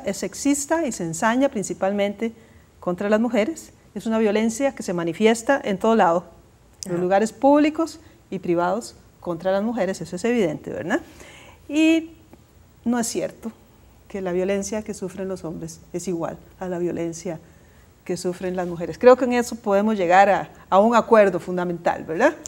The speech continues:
Speaker 2: Por lo menos los números así lo demuestran. Eh, los números son claros en que quienes en este momento están sufriendo una mayor violencia son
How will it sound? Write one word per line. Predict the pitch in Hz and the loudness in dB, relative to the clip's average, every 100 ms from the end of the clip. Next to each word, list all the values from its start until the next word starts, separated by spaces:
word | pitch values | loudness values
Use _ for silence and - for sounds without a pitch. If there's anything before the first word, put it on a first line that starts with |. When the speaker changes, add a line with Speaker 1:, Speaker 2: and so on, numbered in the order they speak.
| - - | -16 0
Speaker 2:
Por | 247 | 6
lo | |
menos | 247 294 339 | 10 10 10
los | 285 | 8
números | 233 262 302 311 311 330 - - | 6 6 8 6 4 0 -6 -6
así | 202 - 208 | -2 -2 2
lo | |
demuestran. | 196 170 113 - - - - - _ _ _ - - _ _ - - - | 2 2 -4 -8 -14 -18 -20 -20 _ _ _ -20 -20 _ _ -20 -18 -4
Eh, | 185 165 160 | -2 0 0
los | 170 185 | 0 0
números | 190 202 208 226 | 2 2 2 0
son | 202 | -2
claros | 196 196 175 196 196 | -2 0 2 2 0
en | 170 | -6
que | - | -8
quienes | - - 165 160 165 | -12 -2 0 0 0
en | 160 | -2
este | 185 - | 0 0
momento | 247 220 214 202 | 0 2 2 0
están | 160 170 165 | -4 -4 -4
sufriendo | 190 - 202 180 156 | -6 -4 -2 -2 -4
una | 151 | -4
mayor | 160 165 180 180 | -4 0 0 0
violencia | 180 160 160 160 180 | -4 -2 -4 -6 -10
son | - 147 143 | -6 -6 -6